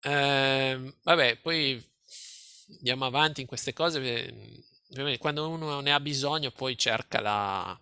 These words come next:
eh, diciamo, la funzionalità specifica, però siete abituati tutti alle interfacce grafiche,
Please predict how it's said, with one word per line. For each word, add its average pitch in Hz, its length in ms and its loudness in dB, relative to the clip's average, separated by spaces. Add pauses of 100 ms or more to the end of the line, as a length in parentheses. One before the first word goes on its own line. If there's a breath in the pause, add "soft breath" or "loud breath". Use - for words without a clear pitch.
(800 loud breath)
eh, 90 200 -20
diciamo, 95 360 -10
la - 80 -20
funzionalità 120 580 -2
specifica, 160 560 0
però 139 240 0
siete - 240 2
abituati 143 400 -2
tutti - 220 -6
alle 139 100 0
interfacce 123 500 -4
grafiche, 160 680 2